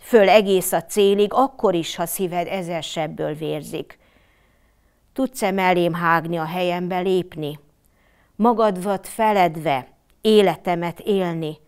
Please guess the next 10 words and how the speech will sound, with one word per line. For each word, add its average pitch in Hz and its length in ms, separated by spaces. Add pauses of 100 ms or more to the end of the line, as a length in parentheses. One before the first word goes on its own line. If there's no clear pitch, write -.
(680)
egészen 180 560
eltűnni, 214 880 (320)
elmerülni 185 760
bennem? 185 680 (1000)
Tudsz-e 294 400
úgy 151 160
szeretni, 139 720 (920)
ahogy 170 480
én 170 400
szerettem?” 143 840